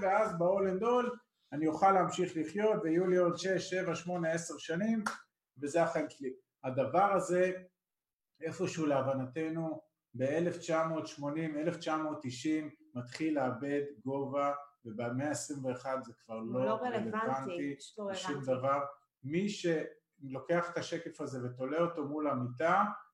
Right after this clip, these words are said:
Speaker 1: וקם בבוקר, אי אפשר להישאר לזה אדיש, או מי שנשאר לזה אדיש, הוא פשוט הכניס את הראש עמוק בחול.
Speaker 2: אני חייבת להגיד משהו על פנסיות, אוקיי? אה, עמית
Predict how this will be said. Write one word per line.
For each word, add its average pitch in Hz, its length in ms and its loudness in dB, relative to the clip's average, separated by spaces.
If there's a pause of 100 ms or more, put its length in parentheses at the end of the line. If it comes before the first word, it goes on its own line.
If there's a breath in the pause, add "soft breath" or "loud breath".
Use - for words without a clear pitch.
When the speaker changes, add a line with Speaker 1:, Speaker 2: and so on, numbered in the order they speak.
(120)
Speaker 1:
וקם 151 380 -2
בבוקר, 156 440 0
אי - 80 -6
אפשר 214 220 -2
להישאר 160 400 0
לזה 131 300 -2
אדיש, 120 380 -4
או 131 40 -4
מי 175 80 -4
שנשאר 202 400 -2
לזה 156 280 0
אדיש, 202 460 -2 (180 soft breath)
הוא - 120 -20
פשוט 180 260 -4
הכניס 175 360 -4
את 151 40 2
הראש 165 340 2
עמוק 156 320 -4
בחול. 233 300 -8
Speaker 2:
אני 214 160 0
חייבת 233 400 -6
להגיד 220 260 -8 (200)
משהו 220 280 -8
על 202 60 -6 (100)
פנסיות, 202 520 -8
אוקיי? 233 280 -8 (220)
אה, 196 320 -8
עמית 285 220 -4